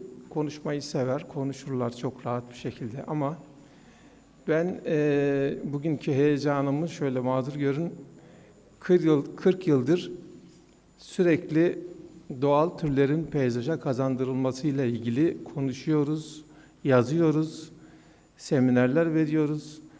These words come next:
Ama hiçbir türlü söylemden eyleme geçirememiştik. Ben ve ekibim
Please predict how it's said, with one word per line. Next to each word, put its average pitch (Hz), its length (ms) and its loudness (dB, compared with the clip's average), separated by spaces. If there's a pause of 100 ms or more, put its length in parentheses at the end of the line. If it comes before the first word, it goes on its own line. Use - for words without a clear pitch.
(640)
Ama 151 220 2
hiçbir 190 360 -4
türlü 165 560 4 (120)
söylemden 156 720 2
eyleme 143 420 2
geçirememiştik. 120 920 -4 (1300)
Ben 196 220 6
ve 180 100 6
ekibim 151 560 0